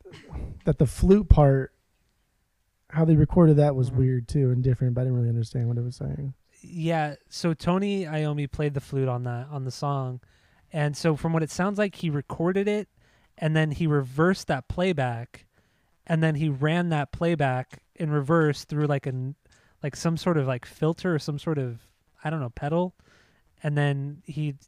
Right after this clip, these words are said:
Speaker 2: then they put that back forward, and for some reason it added that weird effect. I, I didn't really understand it either, but it, I don't know,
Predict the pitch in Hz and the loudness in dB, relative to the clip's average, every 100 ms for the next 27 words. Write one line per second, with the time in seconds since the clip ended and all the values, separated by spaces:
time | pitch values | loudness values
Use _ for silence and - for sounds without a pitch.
0 | _ 156 147 151 151 - 160 151 131 131 | _ -8 -2 0 0 -2 -2 -2 -4 -8
1 | - 147 143 - - 147 143 131 127 123 | -2 0 0 -2 -4 -2 0 -2 -4 -6
2 | 123 - 135 - 147 143 135 131 131 135 | -10 -12 -12 -8 -6 -4 -4 -4 -8 -6
3 | 135 131 135 139 131 120 143 147 - _ | -6 -8 -6 -6 -6 -8 -12 -12 -16 _
4 | _ _ _ _ _ _ _ _ _ - | _ _ _ _ _ _ _ _ _ -12
5 | 151 147 143 147 135 131 127 127 - 131 | -4 0 2 0 0 -2 -2 -4 -6 -6
6 | 127 131 131 131 131 131 _ _ _ _ | -6 -4 -4 -4 -6 -8 _ _ _ _
7 | _ _ _ _ _ _ - 131 123 123 | _ _ _ _ _ _ -14 -10 -10 -10